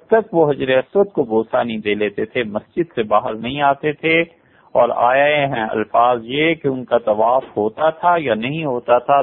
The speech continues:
دونوں صورتوں میں وہ بیت اللہ میں حجر اسود کو بوسہ دیتے تھے۔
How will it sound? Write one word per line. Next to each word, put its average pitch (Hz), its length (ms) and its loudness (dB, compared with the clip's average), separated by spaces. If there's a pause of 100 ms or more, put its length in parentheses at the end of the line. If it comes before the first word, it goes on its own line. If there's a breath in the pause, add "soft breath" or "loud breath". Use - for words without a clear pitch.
(120)
دونوں 185 340 0 (120)
صورتوں 117 380 -4
میں 120 220 -2 (460 soft breath)
وہ 165 160 6
بیت 123 340 0
اللہ 147 480 0
میں 120 240 -4 (540 soft breath)
حجر 123 260 4 (100)
اسود 135 400 -2
کو 139 160 0
بوسہ 101 440 0
دیتے 87 280 -8
تھے۔ - 180 -20